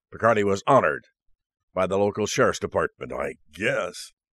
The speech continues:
Finally, a couple of closing thoughts, like from K F C, "We never stored our secret recipe in a garage.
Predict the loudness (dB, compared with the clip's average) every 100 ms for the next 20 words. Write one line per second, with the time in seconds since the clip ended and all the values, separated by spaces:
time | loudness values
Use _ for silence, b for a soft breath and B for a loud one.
0 | _ _ _ _ _ -2 0 2 0 0
1 | -2 2 4 4 2 2 0 2 2 2
2 | 2 0 2 4 4 4 2 4 6 4
3 | 2 0 0 0 0 0 2 2 4 4
4 | 4 2 0 0 -2 0 0 0 0 -2
5 | 0 0 0 2 2 2 0 0 0 0
6 | 0 0